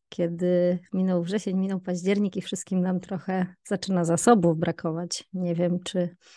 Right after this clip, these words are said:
mm, podzielacie państwo takie wrażenie, że zaczyna się robić trochę trudno, może i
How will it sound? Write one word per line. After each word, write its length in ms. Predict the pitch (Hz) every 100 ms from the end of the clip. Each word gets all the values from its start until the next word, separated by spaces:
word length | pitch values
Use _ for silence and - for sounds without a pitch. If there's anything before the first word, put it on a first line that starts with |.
| - _ _ _ -
mm, 580 | 190 185 180 180 185 160 _ _ _
podzielacie 460 | 185 175 175 170
państwo 440 | 185 180 180 - 202
takie 440 | 185 180 175 180 185
wrażenie, 640 | 185 180 165 165 180 202
że 140 | 185 170
zaczyna 360 | 175 - 170
się 140 | - 180
robić 300 | 170 180 -
trochę 260 | 175 180
trudno, 400 | 170 170 160 165
może 400 | 170 170 170 170
i 160 | 170